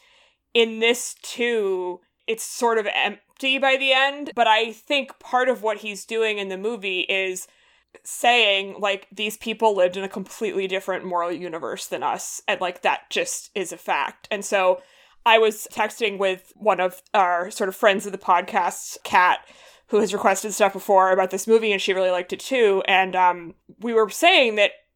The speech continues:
like, to us and to a friend of mine I saw this way, that kind of his, like, the more we thought about it, the more interesting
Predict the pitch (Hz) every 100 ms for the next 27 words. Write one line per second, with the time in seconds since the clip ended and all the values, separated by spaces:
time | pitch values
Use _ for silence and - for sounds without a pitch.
0 | - 233 - 285 - 254 240 233 220 -
1 | 214 220 214 214 196 190 - 294 269 240
2 | 214 196 - 220 208 190 _ _ _ _
3 | - 220 233 220 214 220 226 180 202 226
4 | 247 214 190 190 175 175 - 214 220